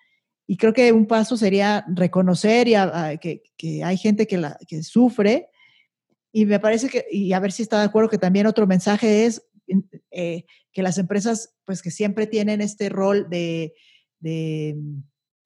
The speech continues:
proveer un producto y de motivar a que la gente consuma, ¿no? Esta marca tal, pues ahora que <laughs> justamente tenemos, mm, gente con desempleo, eh, que les han resu-,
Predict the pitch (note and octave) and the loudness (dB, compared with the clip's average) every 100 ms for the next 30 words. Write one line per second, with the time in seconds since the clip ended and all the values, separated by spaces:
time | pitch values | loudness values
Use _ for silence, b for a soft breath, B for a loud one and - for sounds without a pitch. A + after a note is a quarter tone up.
0 | _ _ F#3 F3+ G3 A3 A3 G#3 G3+ G#3 | _ _ 0 4 4 4 4 4 6 6
1 | G#3+ - F#3+ F3+ F3 E3+ E3 - F#3 F#3 | 4 2 2 4 2 0 -4 0 0 2
2 | F#3+ F#3+ G#3+ A3 G#3 F3+ F3 G3+ G3 F#3+ | 0 2 2 0 -2 -2 -2 -2 0 -2
3 | E3+ - b b - F#3+ F3+ - A#3 G#3 | -4 -8 b b 0 2 2 4 2 2
4 | F#3 G3 C4+ G#3+ G#3+ G3 G3+ G#3 G#3+ G3+ | 0 -2 -2 -4 -4 -4 -4 -4 -8 -8
5 | A3 D4+ b b b _ - F#3 F#3 G3 | -8 -8 b b b _ -8 -6 -2 0
6 | A#3+ B3 A#3+ G3+ G3+ A3 G#3 G#3+ G#3+ G3 | 0 0 -2 -6 -4 -2 0 0 -2 -2
7 | F#3+ G3+ G#3 G#3 - b b _ F3 F3+ | 0 0 0 -2 -6 b b _ 0 2
8 | F3+ F3 - F3 - G#3 G#3+ G3 D3 D3 | 4 2 -2 -8 -2 0 0 -2 -4 -6
9 | E3 D#3+ D#3+ E3 D#3+ F#3 G3 G3 F#3+ F#3+ | -8 -6 -6 -6 -2 0 2 2 2 2
10 | F#3 F#3 B - E3 D#3+ E3 D#3 D#3+ D#3 | 0 -6 B -12 -8 -6 -6 -4 -6 -4
11 | G3 G3 F#3 | -4 -4 -6